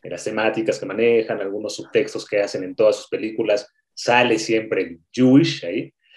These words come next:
Pero este, y en este caso, en la de Gran Lebowski, eh, yo creo que, eh, en esa complejidad que dice, que dijo, comentó AXA, que tienen estas películas en las que puede parecer algo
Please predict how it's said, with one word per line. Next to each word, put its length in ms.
Pero 260
este, 640
y 120
en 100
este 200
caso, 360
en 100
la 80
de 260
Gran 200
Lebowski, 720
eh, 200
yo 140
creo 260
que, 420
eh, 420
en 180
esa 200
complejidad 560
que 80
dice, 400
que 100
dijo, 380
comentó 320
AXA, 280
que 100
tienen 260
estas 200
películas 520
en 80
las 160
que 180
puede 240
parecer 340
algo 460